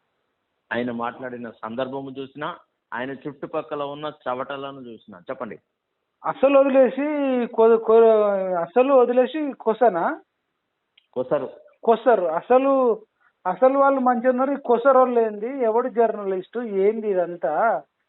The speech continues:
Speaker 2: మీరు డిఫైన్ చేయండి. ఎవడు పడితే వాడు ఒక YouTube ఛానల్ పెట్టడము, ఏది పడితే అది మాట్లాడడము. మేము అసెంబ్లీలో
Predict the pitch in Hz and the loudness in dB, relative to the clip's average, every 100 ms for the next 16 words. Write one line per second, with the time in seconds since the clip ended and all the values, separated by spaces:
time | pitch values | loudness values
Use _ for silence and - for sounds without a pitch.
0 | _ 220 208 196 190 240 240 226 214 202 | _ -6 -6 -6 -4 -2 -2 0 0 0
1 | 226 202 202 226 214 220 220 247 233 226 | 0 2 2 2 2 0 0 0 0 0
2 | 208 202 196 214 233 196 220 214 202 196 | -2 -4 -6 -6 -8 -8 -6 -4 -4 -6
3 | 196 208 220 240 269 277 269 262 _ _ | -6 -6 -6 -6 -6 -6 -8 -12 _ _
4 | _ _ 202 226 226 220 226 247 233 214 | _ _ 4 4 4 4 4 2 2 0
5 | 208 202 202 196 185 196 269 277 233 208 | 0 0 -2 0 0 -2 -2 0 2 2
6 | 254 254 247 254 247 233 | 2 0 0 2 2 2